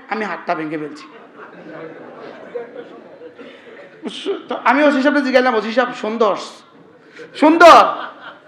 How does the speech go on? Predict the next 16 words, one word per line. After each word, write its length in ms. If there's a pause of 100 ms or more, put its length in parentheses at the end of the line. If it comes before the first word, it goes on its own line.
(540)
ফুল 280
কি?" 400 (1000)
আর 80
নিউ 220
মার্কেটের 360
পর 180
থানাটার 360
নাম 180
কি? 100 (2500)
রমনা, 340
রমনা, 360 (380)
রমনা 340
থানা। 300 (320)
তাই 140
বলছে, 260 (300)
"স্যার 300